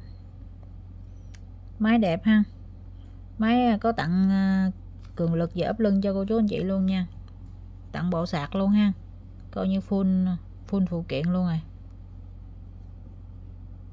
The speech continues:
Cam trước cam sau ok ha.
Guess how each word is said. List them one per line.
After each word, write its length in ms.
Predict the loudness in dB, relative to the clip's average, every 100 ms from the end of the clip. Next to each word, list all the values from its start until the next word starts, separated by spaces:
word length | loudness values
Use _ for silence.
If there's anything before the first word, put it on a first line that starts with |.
| -14 -14 -14 -14 -14 -14 -14 -14 -14 -14 -14 -14 -14 -14 -14 -14 -14 -14 -2
Cam 180 | 2 4
trước 200 | 4 2
cam 180 | 2 2
sau 220 | 2 2
ok 120 | 2
ha. 400 | 4 6 8 6